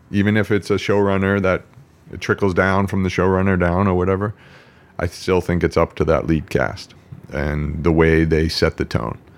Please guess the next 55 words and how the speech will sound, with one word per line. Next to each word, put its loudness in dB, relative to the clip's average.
And, -2
um, -2
if -2
you're 2
a 0
lead 0
and -2
you 0
come -2
on -2
the -2
show, 0
you're 2
unprepared, -2
why 0
the 0
fuck -4
do -4
you 0
think -4
the -4
D 0
P 0
is -4
gonna -6
care? -12
Why 0
the 0
fuck -6
do -6
you -4
think -2
the, 0
<laughs> 0
the, 0
the -2
gaffer 0
is -2
gonna 0
give 0
a -4
shit -2
about 0
lighting? 0
Why 0
do 0
you 0
think -2
the -6
sound -2
person's -4
gonna -4
give -2
a -2
shit? -2